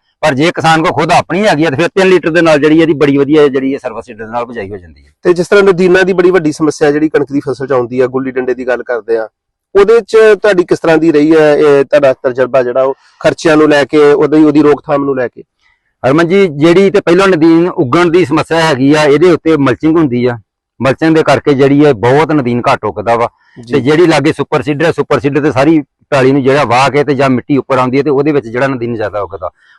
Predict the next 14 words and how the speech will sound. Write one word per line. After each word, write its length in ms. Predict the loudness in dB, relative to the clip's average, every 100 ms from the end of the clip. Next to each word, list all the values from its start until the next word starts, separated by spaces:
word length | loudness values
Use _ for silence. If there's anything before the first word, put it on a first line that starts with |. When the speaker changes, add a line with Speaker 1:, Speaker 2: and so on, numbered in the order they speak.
| -6
Speaker 1:
ਹੁਣ 100 | -2
ਤੁਸੀਂ 180 | 2 2
ਇਹ 40 |
ਦੋਵਾਂ 240 | 2 0
ਖੇਤਾਂ 280 | 0 0 0
ਵਿੱਚ 180 | 0 0
ਹੀ 40 |
ਦੇਖ 240 | 0 0 2
ਲਿਓ 160 | 2
ਵੀ 80 | 2
ਉਧਰ 240 | 0 0 -2
ਜਿਹੜਾ 220 | -2 -2
ਨਦੀਨ 400 | -2 -2 -2 -2
ਅਸੀਂ 220 | -2 -4